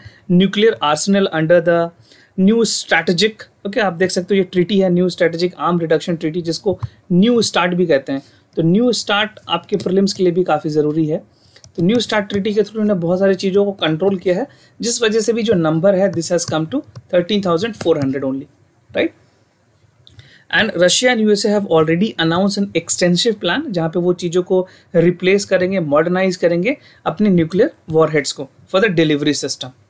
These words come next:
right? So this is all the conclusion that is coming from the sipri। And अगर आप मेंस में आंसर लिखोगे, basically जनरल स्टडीज पेपर टू में,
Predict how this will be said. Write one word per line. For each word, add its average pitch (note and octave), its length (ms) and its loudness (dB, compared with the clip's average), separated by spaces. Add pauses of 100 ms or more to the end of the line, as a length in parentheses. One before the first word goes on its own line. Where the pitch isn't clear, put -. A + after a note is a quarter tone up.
(120)
right? A2 120 -2 (420)
So F3 120 -4
this G3+ 240 0
is B3+ 160 0 (320)
all A3 180 2
the A3+ 80 0 (120)
conclusion F#3+ 520 0
that E3 220 -2
is F3 120 -4
coming E3+ 380 0
from E3 340 -2
the D#3 120 4 (100)
sipri। E3+ 400 -2 (480)
And D#3+ 240 0
अगर F#3+ 220 0
आप F#3+ 100 -2
मेंस G#3 400 0
में A#3 120 -2
आंसर F3+ 340 0
लिखोगे, F3 600 0
basically E3 340 -4
जनरल D#3+ 260 0
स्टडीज F3 400 0
पेपर E3+ 300 0
टू G#3 260 0
में, F#3+ 160 -2